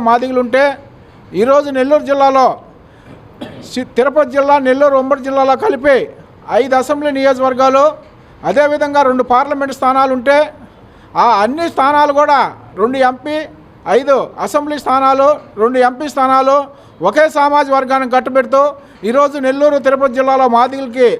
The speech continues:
రాజకీయ సమాధి చేస్తున్నాయి ఈ రాజకీయ పార్టీలన్నీ కూడా. ఇది చాలా దుర్మార్గమైన విషయం. దీన్ని మేము తీవ్రంగా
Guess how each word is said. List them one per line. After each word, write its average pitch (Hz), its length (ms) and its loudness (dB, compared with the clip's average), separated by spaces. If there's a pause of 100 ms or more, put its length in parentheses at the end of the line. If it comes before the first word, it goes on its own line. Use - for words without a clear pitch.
(240)
రాజకీయ 254 460 -2
సమాధి 240 340 0
చేస్తున్నాయి 226 380 0
ఈ 208 100 -2
రాజకీయ 220 340 -2
పార్టీలన్నీ 208 500 0
కూడా. 196 140 0 (640)
ఇది 277 160 0 (440)
చాలా 254 180 2 (140)
దుర్మార్గమైన 285 640 0
విషయం. 277 180 -2 (120)
దీన్ని 247 200 0
మేము 240 200 0
తీవ్రంగా 277 360 2